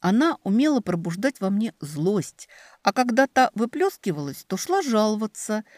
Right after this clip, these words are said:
Ей сочувствовали, её жалели. А потом наступил день, когда было решено отослать меня из дому.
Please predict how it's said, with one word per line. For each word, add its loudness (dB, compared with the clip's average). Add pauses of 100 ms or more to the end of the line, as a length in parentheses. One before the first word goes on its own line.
(220)
Ей -4
сочувствовали, -4 (120)
её -2
жалели. 0 (380)
А -2
потом 2
наступил -4
день, 0
когда -2
было 0
решено -2
отослать -8
меня -2
из -10
дому. -10